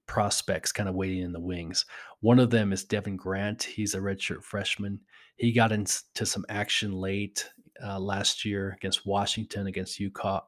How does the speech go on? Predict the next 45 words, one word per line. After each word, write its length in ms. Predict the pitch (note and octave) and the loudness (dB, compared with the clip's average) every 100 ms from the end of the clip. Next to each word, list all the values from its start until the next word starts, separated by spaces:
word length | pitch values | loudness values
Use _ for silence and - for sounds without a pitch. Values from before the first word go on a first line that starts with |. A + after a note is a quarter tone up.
| - | -6
Utah. 520 | A2 A2 - G2 F#2+ - - - - | -2 -2 -2 -2 -2 -8 -16 -16 -2
He 180 | A#2+ | 6
really 320 | A#2+ A2 G2+ F#2+ | 8 8 4 2
looks 280 | F#2 - | -2 -4
good. 420 | - G2 F#2 F#2+ - - - - - - | -6 -4 -4 -4 -12 -18 -18 -18 -10 0
I 80 | |
really 320 | G#2+ B2+ C#3 - - - - | 6 8 8 6 -2 -20 -6
like 380 | A#2 A2 F#2+ - | -2 0 -2 -4
Alvin 400 | A2 A2+ A2 G2 | 0 0 -2 -2
Williams. 600 | G#2 G#2 F#2 E2+ F#2+ - - _ _ _ _ | -2 -2 -4 -6 -6 -8 -8 _ _ _ _
Likewise, 640 | A2+ A2+ A#2 A2 G#2 - - - - | 0 0 2 -2 0 -2 -2 -8 -2
against 240 | A2+ - | -2 0
the 80 | F#2+ | 0
Washington 420 | G#2 - A2+ G#2 | 0 0 0 -2
game, 240 | G2+ G2+ | -4 -4
he 80 | G2+ | -4
had 140 | F#2+ F#2 F#2+ - | -4 -6 -12 -12
a, 60 | G2 | -8
a 40 | |
really 220 | G2 G2+ | -4 -4
good 240 | G2+ F#2 F2+ | -4 -6 -6
game. 300 | F#2 F#2+ F#2 | -6 -4 -2
I 80 | G#2+ | -2
think 220 | E3+ D#3 | -2 -2
he 140 | E3+ | 0
was, 280 | A2+ G2 - - - _ A2+ | 2 0 -2 -10 -20 _ -4
he 80 | |
wa-, 300 | A#2 B2+ B2+ | 2 4 2
he 140 | - D3 | 2 4
wasn't 400 | C#3+ E3 A#2+ - A2 | 4 4 2 0 -8
as 160 | - - | -10 -6
credited 520 | - A#2+ A2 G#2+ F#2+ | 2 4 4 0 -2
for 140 | - | -2
a 40 | F#2+ | -4
few 380 | - G#2 G2 - | -2 -2 -2 -4
hurries, 500 | - A2+ G2 F2+ F#2 | -2 -2 -2 -2 -2
and 100 | G2 | -2
if 100 | F#2+ | -4
he 100 | G#2+ | -4
would 180 | G2+ G#2 | -2 0
have 140 | F#2+ | -2
been, 100 | F#2 | -2
I 120 | F#2 F#2 | -4 -4
think 200 | F#2+ F2 | -6 -4
his 220 | F2 | -4